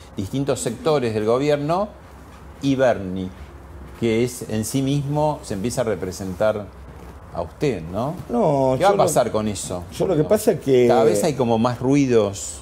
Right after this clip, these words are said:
Speaker 2: Pero fíjese, de todos esos sectores que usted habla, soy el único que hace treinta y tres años que está siempre en el mismo lugar. Usted puede buscar un archivo mío de los últimos treinta y tres años,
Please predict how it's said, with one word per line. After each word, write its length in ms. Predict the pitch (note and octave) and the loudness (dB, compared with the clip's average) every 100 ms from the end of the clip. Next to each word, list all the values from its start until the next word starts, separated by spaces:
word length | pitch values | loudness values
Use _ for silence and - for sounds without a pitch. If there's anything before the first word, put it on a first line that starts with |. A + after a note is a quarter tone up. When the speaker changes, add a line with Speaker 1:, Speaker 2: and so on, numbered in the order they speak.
| - | 0
Speaker 2:
Pero 260 | C3 C#3+ | 4 4
fíjese, 540 | C#3 F#3+ F3 E3 G#3+ D#3 | 4 -2 -2 2 4 4
de 120 | C3 | 4
todos 300 | C3 F3+ D#3+ | 2 2 4
esos 180 | D#3 C3+ | 0 -4
sectores 440 | A#2 - D3 C#3 | -6 0 2 2
que 120 | - | 0
usted 200 | A#2 C#3 | 0 2
habla, 300 | D#3+ G#3 C#3+ | 4 4 2
soy 180 | A2+ B2 | 2 0
el 120 | A#2+ | 2
único 340 | C#3 C3+ A#2+ A#2 | 0 2 0 2
que 80 | |
hace 180 | A#2 A#2 | -2 -2
treinta 340 | A2 G#2+ G2+ G2+ | -4 -6 -2 -4
y 40 | |
tres 260 | - B2 - | -4 -4 -4
años 220 | D3 A#2+ | -4 -6
que 80 | G2 | -6
está 180 | - | -6
siempre 380 | G2+ D3 C3 A#2 | -4 -4 0 2
en 60 | A2 | 2
el 40 | |
mismo 200 | A2+ G#2 | 0 0
lugar. 360 | G2 G#2 B2 D#3 D#3+ - - - - - - | 0 4 4 2 -4 -14 -18 -18 -18 -18 -6
Usted 320 | G2+ - A#2+ | -6 2 2
puede 460 | F#2 A#2+ A#2+ A#2 A2+ | 6 6 8 8 6
buscar 380 | G#2 G2 B2 A#2+ | 4 2 4 6
un 120 | A#2 | 4
archivo 500 | G#2+ - - B2+ A#2 | 2 0 -2 2 2
mío 200 | A#2+ B2 | 2 0
de 80 | A2 | 0
los 180 | G#2 | -2
últimos 420 | A#2+ A2+ A2+ G#2 - | -4 -2 -2 -2 -2
treinta 320 | G2+ G2+ G2 | -2 0 0
y 80 | G2+ | -2
tres 300 | A2+ A#2 B2+ | 0 2 2
años, 400 | C3+ D3 D3 | 4 4 2